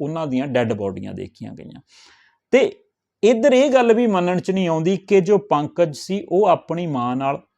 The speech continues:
ਬੜਾ ਪਿਆਰ ਕਰਦਾ ਸੀ, ਪਰ ਨੀਤੂ ਉਸ ਦੀ ਮਾਂ ਨਾਲ ਨਫ਼ਰਤ ਕਰਦੀ ਸੀ, ਜਾਣੀ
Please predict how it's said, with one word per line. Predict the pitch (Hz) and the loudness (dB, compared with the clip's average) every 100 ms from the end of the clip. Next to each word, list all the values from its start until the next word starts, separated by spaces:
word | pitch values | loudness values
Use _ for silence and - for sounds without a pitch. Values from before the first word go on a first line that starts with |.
| _ _ | _ _
ਬੜਾ | 120 170 175 | 0 4 4
ਪਿਆਰ | 151 131 107 | 4 2 0
ਕਰਦਾ | - 101 107 | -2 -4 -2
ਸੀ, | 113 170 | -2 -2
ਪਰ | 156 185 | 0 0
ਨੀਤੂ | 165 143 190 247 233 196 196 | 0 -2 -2 -2 2 4 6
ਉਸ | 196 196 - | 4 0 -10
ਦੀ | 170 190 | -6 -4
ਮਾਂ | 143 139 160 | -2 -2 -4
ਨਾਲ | 147 156 - _ _ - | -4 -4 -8 _ _ -2
ਨਫ਼ਰਤ | 170 151 180 147 | 0 2 0 -2
ਕਰਦੀ | 127 107 123 | -4 -2 -4
ਸੀ, | 160 | -4
ਜਾਣੀ | 139 156 180 | -4 -2 -2